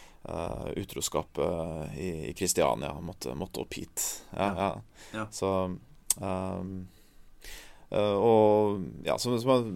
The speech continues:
Speaker 1: man kan også f-, man har også fått med noen, noen anekdoter derfra. Det, det er jo en morsom, eh, kilde fra midten av attenhundretallet, hvor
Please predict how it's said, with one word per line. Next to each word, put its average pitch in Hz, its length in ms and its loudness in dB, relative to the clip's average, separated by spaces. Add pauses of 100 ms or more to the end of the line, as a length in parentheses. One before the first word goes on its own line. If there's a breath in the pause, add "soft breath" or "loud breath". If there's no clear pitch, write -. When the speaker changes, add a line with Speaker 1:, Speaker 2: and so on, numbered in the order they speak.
Speaker 1:
man 127 200 6
kan 120 200 8
også 113 240 4
f-, - 80 -12
man 95 160 0
har 113 80 4
også 110 160 -2
fått - 180 -6
med 90 140 0
noen, 92 320 -2
noen 92 240 0
anekdoter 87 800 -2
derfra. 82 320 2
Det, 85 240 6
det 95 80 8
er 90 80 8
jo 92 80 4
en 76 80 -2
morsom, 85 460 -2 (720 loud breath)
eh, 78 240 2
kilde 87 340 2
fra 80 220 2 (760 soft breath)
midten 87 320 -8
av 71 300 -2
attenhundretallet, 76 580 -4
hvor 87 200 4